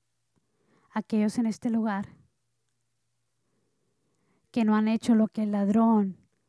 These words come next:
en la cruz, no han puesto su fe en ti y no te han pedido perdón. Yo te pido por aquellos aquí que en este momento ellos sepan quién tú eres y que se rindan a ese llamado.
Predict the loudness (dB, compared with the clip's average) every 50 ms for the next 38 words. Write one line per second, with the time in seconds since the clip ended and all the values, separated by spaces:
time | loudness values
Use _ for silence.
0 | _ _ _ _ _ _ -6 -4 -2 -2 -2 -2 -2 0 2 2 2 2 0 0
1 | 0 0 2 2 0 0 0 0 0 -2 0 -2 -4 -2 -2 -2 -2 0 -2 -2
2 | -2 -2 0 0 0 0 -4 _ _ _ _ _ _ _ _ _ _ _ _ 0
3 | 2 4 4 4 2 2 0 2 4 4 6 6 6 4 4 2 0 2 2 2
4 | 2 2 0 -2 -6 _ -4 -4 -2 -2 -2 -2 0 2 2 2 4 2 2 0
5 | 0 0 0 0 0 0 0 -4 -6 -4 -4 -2 -2 -2 -2 -4 _ _ _ _
6 | _ _ _ _ _ _ _ _ _ _ _ _ _ _ _ _ _ _ _ _
7 | -4 -2 0 0 0 0 0 0 0 0 0 0 0 -2 -2 -2 0 0 2 2
8 | 0 -2 -4 -4 -6 -6 -4 -6 -8 -8 -6 -6 -8 -6 -4 -2 0 0 0 0
9 | -2 -4 -8 -10 -16 _ _ _ _ _ _ _ _ _ _ _ _ _ _ _
10 | _ _ _ -20 -14 -10 -10 -8 -4 -4 -4 -4 -4 -4 -4 -4 -4 -4 -4 -4
11 | -4 -4 -4 -4 -4 -4 -4 -4 -4 -6 -6 -8 -10